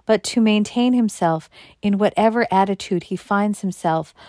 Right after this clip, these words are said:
through obedience to the laws of his being, which will never be one of opposition to a just government, if he should chance to meet with such.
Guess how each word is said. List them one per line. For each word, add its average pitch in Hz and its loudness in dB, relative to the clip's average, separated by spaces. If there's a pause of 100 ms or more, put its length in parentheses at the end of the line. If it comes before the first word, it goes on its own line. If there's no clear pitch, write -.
(180)
through 226 0
obedience 170 -4
to - -12
the 175 -2
laws 180 0
of - -8
his 165 -6
being, 156 -8 (380)
which - -4
will 202 2
never 202 2
be 190 0
one 170 0
of 165 -4
opposition 156 -4
to - -8
a 151 0
just 156 -6
government, 151 -4 (400)
if 190 -4
he 196 0
should 165 -4
chance 185 -4
to - -6
meet 156 -2
with 151 -10
such. - -18